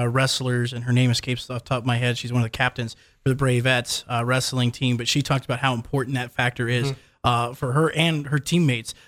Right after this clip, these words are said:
Speaker 1: uh, as well. And I can only imagine having the teaching aspect and, and having some great knowledge there as well, um, i-, is fantastic. 'Cause like I said, I mean, you know, it's always funny, yeah, when I think about the Flathead Valley, again, still learning much about it,
Speaker 2: Mm-hmm.
Speaker 1: is the history within cross country is deep.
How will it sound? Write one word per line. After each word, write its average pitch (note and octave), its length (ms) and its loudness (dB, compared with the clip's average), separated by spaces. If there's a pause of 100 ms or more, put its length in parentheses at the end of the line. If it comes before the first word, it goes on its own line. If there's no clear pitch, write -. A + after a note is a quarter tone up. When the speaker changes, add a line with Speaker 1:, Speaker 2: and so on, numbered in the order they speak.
(140)
Speaker 1:
uh, A#2+ 160 0
as B2 180 2
well. C#3+ 160 0
And A#2+ 80 0
I B2+ 60 2
can C#3 80 0
only D#3 100 4
imagine C3 320 2
having A#2+ 160 -4
the A#2 80 -10
teaching C3 380 0
aspect A#2 420 -2
and, A#2+ 140 -4
and C3+ 140 0
having F3 440 2
some C3 200 -2
great C3 380 0
knowledge B2+ 460 -2
there A#2+ 220 -4
as A2+ 180 -8
well, C3 300 0 (260)
um, A#2+ 420 2
i-, C3+ 40 -8
is B2 340 -2
fantastic. A#2+ 640 -2
'Cause A#2+ 160 -8
like A#2+ 120 -2
I - 20 -4
said, A#2 240 -2
I A2+ 40 -2
mean, A#2+ 300 0
you C#3+ 200 -4
know, C#3 180 2
it's D#3 140 -8
always F3+ 200 4
funny, D#3+ 280 0
yeah, C#3+ 180 -2
when C#3 160 -4
I - 20 -2
think D#3 140 0
about D3 140 2
the B2+ 80 -6
Flathead C#3 340 0
Valley, B2+ 260 0
again, B2+ 160 -4
still C#3+ 260 -2
learning B2+ 340 0
much B2 260 0
about C3 240 2
it, D3 120 -2 (280)
Speaker 2:
Mm-hmm. D3+ 100 4
Speaker 1:
is B2 300 2
the A#2+ 100 2
history F3+ 460 2
within D#3 260 2
cross C#3+ 280 -4
country A#2 540 -4
is B2+ 200 2
deep. B2+ 320 0